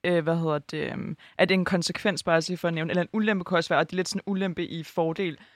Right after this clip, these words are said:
fordi, og bare for at komme med et eksempel, også i forhold til det med jobansøgninger og så videre, er, at jeg kan huske, der var en gang, kan du sige, jeg arbejdede i den der bager i Frederiksberg, sådan noget?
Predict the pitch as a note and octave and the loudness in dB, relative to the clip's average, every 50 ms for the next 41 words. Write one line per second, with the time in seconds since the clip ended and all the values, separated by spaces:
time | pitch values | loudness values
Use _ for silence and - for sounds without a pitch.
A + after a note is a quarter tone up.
0 | _ _ - G3+ F#3+ F#3 E3 - - - E3+ D3+ E3+ E3 - F3+ F3 - E3+ E3 | _ _ -4 -2 0 0 0 -2 -4 -4 2 4 4 4 4 0 -4 -4 -4 -4
1 | E3 E3 D#3 - - G#3+ F#3 D3+ - F3+ F#3+ F#3 - _ _ _ - - F3+ F3 | -4 -4 -4 -2 -2 -2 -2 -4 -4 -6 -6 -6 -8 _ _ _ -2 0 0 0
2 | - E3+ - E3 D#3 - E3 E3 D#3+ E3 - E3+ E3 - F#3 F3 E3 - F3+ E3 | 0 -4 -6 -6 -6 -4 -6 -6 -6 -4 -2 -2 0 0 0 -2 -2 -4 -4 -4
3 | D#3+ D#3 D#3+ D#3+ - - D#3+ E3 D#3+ E3 E3+ - - - - - _ - - F3+ | -4 -4 -4 -4 -4 -4 -2 0 2 2 0 0 -4 -18 -20 -18 _ 4 6 8
4 | F3 F3 E3+ - - E3+ - F3 E3+ - F3+ E3 G#3 G#3 - - G3+ F#3 E3+ E3 | 8 8 8 6 2 0 2 0 2 2 2 2 2 0 2 2 2 2 2 4
5 | E3 - F3+ F3 D#3 D3 - E3 F#3 - G3 E3 D#3 D#3+ E3+ F3+ F3 E3 E3+ E3+ | 6 6 4 4 4 -2 -4 -4 -4 0 2 2 2 4 2 0 -2 0 -2 0
6 | D#3 D#3 - - F3 E3 D#3+ D#3+ F3 F3+ E3+ - E3+ D#3+ - - F#3 D#3+ - - | 0 0 0 2 0 0 2 2 0 -2 -2 -4 -6 -6 -2 0 -2 -2 -2 -2
7 | F#3 E3+ E3 D#3+ E3+ | -4 -2 -2 -2 -4